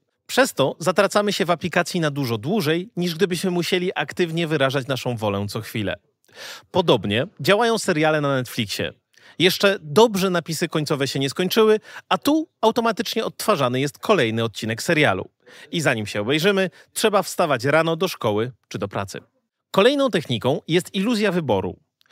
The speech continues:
Projektanci oprogramowania mają możliwość wpływania na decyzje użytkowników poprzez odpowiedni układ ich aplikacji. Dodawaliście kiedyś ocenę restauracji w mapach Google? Podczas gdy na pierwszy rzut oka wydaje się, że umożliwia to udostępnienie recenzji pobliskich restauracji,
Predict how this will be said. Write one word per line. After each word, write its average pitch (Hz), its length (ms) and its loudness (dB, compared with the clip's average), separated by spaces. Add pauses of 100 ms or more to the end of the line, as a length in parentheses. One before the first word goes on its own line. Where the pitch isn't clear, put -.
(260)
Projektanci 208 540 0
oprogramowania 151 640 0
mają 156 180 2
możliwość 147 480 -2
wpływania 165 460 0
na 151 100 2
decyzje 139 420 -4
użytkowników 139 880 -2
poprzez 202 420 2
odpowiedni 185 720 -2
układ 127 380 -4
ich 120 140 -4
aplikacji. 107 680 -4 (720)
Dodawaliście 226 520 0
kiedyś 208 240 -2 (100)
ocenę 196 420 0
restauracji 135 600 0
w 104 40 -6
mapach 117 280 0
Google? 131 380 0 (640)
Podczas 190 520 0
gdy 160 180 -4
na 156 80 0
pierwszy 233 380 -4
rzut 185 160 -2
oka 104 300 0
wydaje 160 340 2
się, 160 180 -2
że 147 120 -2
umożliwia 170 600 -2
to 165 160 -4
udostępnienie 147 640 -4
recenzji 156 500 -2
pobliskich 139 600 -4
restauracji, 160 680 -2